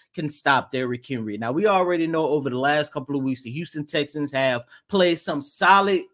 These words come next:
um, they, they have played some solid ball with their run defense, but the biggest test of all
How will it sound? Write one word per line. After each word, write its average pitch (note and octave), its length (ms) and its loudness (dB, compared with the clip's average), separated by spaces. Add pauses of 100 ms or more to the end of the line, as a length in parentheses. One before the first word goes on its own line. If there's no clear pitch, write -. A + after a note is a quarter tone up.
(160)
um, C#3+ 380 -2
they, F#3+ 240 4
they G#3 140 4
have G#3+ 180 4
played A3 180 4
some F#3 160 -4
solid G3 480 2
ball F3+ 400 4 (220)
with F3+ 240 2
their F3 180 6
run D#3 280 2
defense, E3+ 560 -4
but D#3 340 0 (240)
the D#3+ 100 0
biggest C#4 440 2
test B3+ 200 4
of F#3+ 160 4
all D3+ 400 8